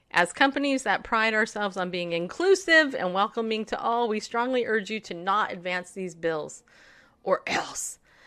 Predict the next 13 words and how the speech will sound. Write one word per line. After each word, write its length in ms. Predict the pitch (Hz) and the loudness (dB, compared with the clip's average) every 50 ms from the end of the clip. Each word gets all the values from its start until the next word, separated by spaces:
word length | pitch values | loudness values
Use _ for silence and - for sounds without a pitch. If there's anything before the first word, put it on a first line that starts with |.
| - - - - | -20 -20 -4 -2
And 140 | - 196 | 2 4
then 120 | 196 185 170 | 4 4 4
it's 80 | 175 | 2
signed 280 | - - 180 180 175 175 | 2 2 4 4 2 4
Hilton, 360 | - 269 254 240 196 254 247 | 4 6 6 6 4 2 2
ikea, 420 | 220 185 175 - - 233 220 214 202 | 4 4 2 2 2 0 2 2 4
North 240 | 190 196 196 - | 2 2 2 2
American 300 | 185 180 175 180 - 180 | 2 2 2 2 2 -2
Services, 640 | 170 - 254 247 233 226 - - 226 226 226 220 196 - | 0 2 2 2 2 0 0 2 4 4 4 4 2 -2
Intercontinental 760 | - 190 - 196 190 - - 185 - - 165 170 160 156 147 | -6 -2 0 -2 -2 0 0 -2 0 0 0 0 0 0 0
Hotels 480 | 165 170 156 - - 247 233 233 214 | 0 -2 -2 2 4 4 4 4 2
Group, 380 | - - 220 214 208 202 185 - | 0 -2 0 2 2 2 0 0
Lyft, 480 | - 196 233 240 226 - - - - | 4 6 6 6 6 4 -4 -18 -18